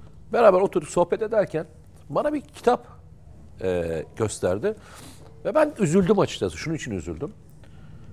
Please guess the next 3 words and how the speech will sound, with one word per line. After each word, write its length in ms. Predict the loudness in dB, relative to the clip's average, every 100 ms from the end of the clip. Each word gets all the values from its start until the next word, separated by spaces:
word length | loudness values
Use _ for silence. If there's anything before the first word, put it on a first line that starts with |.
| -20 -18 -6
Yani 280 | -2 0 -2 -6 -18 -6
biz 440 | -6 -6 -10 -14 -20 -20 -20 -20 -20 -20 -8
Türkiye'de 640 | -6 -4 2 4 6 4